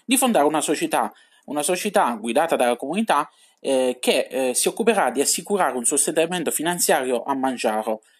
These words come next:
Eh, per i dettagli vi rimando poi al post che trovate su Marcos Box. Vi basti sapere che per, eh, gli utenti, eh, di Mangiaro questo non cambierà nulla, in quanto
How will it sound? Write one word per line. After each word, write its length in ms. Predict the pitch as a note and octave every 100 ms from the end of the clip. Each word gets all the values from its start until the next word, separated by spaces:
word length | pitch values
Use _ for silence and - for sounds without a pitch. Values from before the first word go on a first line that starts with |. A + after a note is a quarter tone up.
| _ _ _ -
Eh, 80 | -
per 220 | - D3
i 60 | D3
dettagli 340 | D3 D3+ D#3
vi 100 | B2+
rimando 300 | B2+ C#3 C#3
poi 180 | A#2+ C3+
al 140 | B2 -
post 300 | C3 B2+ A2+
che 240 | A#2+ A#2
trovate 260 | A#2+ B2 A#2
su 140 | B2+
Marcos 380 | B2 A2+ B2+ B2
Box. 380 | A#2+ G#2+ - B2 - - - -
Vi 120 | F#3
basti 260 | F#3 F3+
sapere 320 | F3 F#3+ G#3 D3+
che 140 | B2+
per, 260 | C#3 C3 C3
eh, 180 | B2
gli 80 | B2
utenti, 560 | D#3 F3 E3 F3 F3 F#3+ - -
eh, 140 | - B2
di 120 | C3
Mangiaro 340 | D3 D#3 D#3+
questo 220 | C3+ D#3 B2
non 400 | B2+ B2 B2 B2
cambierà 320 | C3+ C3+ C3+
nulla, 320 | D#3 F#3 B2
in 100 | A#2+
quanto 400 | D3+ C#3 B2 A#2+